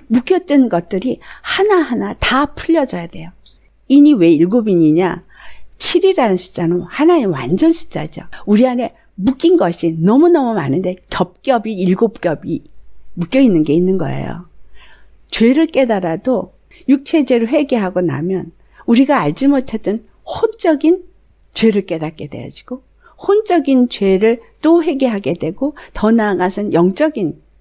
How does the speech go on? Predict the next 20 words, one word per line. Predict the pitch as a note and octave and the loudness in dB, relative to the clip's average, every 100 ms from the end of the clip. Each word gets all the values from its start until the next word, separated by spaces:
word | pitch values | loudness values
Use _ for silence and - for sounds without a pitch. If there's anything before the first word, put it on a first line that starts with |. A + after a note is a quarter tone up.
| _ | _
죄를 | - E3+ G#3 E4 - - | -2 0 0 -2 -4 -4
깨닫게 | G#3 D4+ B3+ G#3 | -2 -2 -6 -8
되어지고 | F3+ F3 E3+ F3 C#4 E4 - - | -6 -6 -6 -6 -6 -6 -10 -6
이렇게 | B3 C4 C4+ A#3 | 0 0 0 -4
되면서 | G3 F#3+ G3 A#3 | -2 -2 -2 -4
하나하나 | - - - F4 F4 E4 B3 G#3+ G#3+ | -6 -10 0 4 4 0 -4 -4 -4
그 | - A#3 | -4 -6
커플을 | - B3+ - - B3 | -4 -6 -6 -4 -4
벗어서 | - E3 E3+ E3+ F3+ E3+ - - | -4 -8 -6 -8 -8 -12 -12 -2
우리의 | G#3+ C4+ C4 | 2 4 2
회개가 | C#4+ C4+ G#3+ C4 E4+ - _ _ _ _ | 0 -2 -2 -2 -4 -8 _ _ _ _
육과 | C4+ D4 _ - B3 C4 - - - | 0 0 _ -2 0 0 -8 -8 0
혼과 | G4 F#4+ C4 A3 - | 4 4 4 2 2
영의 | F3+ A#3 C#4 D#4+ - - - - | 4 4 4 2 -4 -20 -14 0
이 | B3+ | 2
회개가 | B3+ E4 D#4 C4 G3+ F#3 F#3 _ - | 2 0 0 0 0 -6 -6 _ -2
있어요. | A3+ G#3 - E3 D#3 D#3+ F3 - - - | -2 -2 -4 -4 -4 -8 -12 -18 -12 -4
많은 | G3+ A3+ B3 | 0 0 0
사람들이 | B3+ A3+ G3+ G3 G#3+ A#3+ - - | -2 0 0 0 0 -2 -4 -2
회개를 | F4+ E4+ A#3+ C#4 E4+ | -2 2 2 0 -2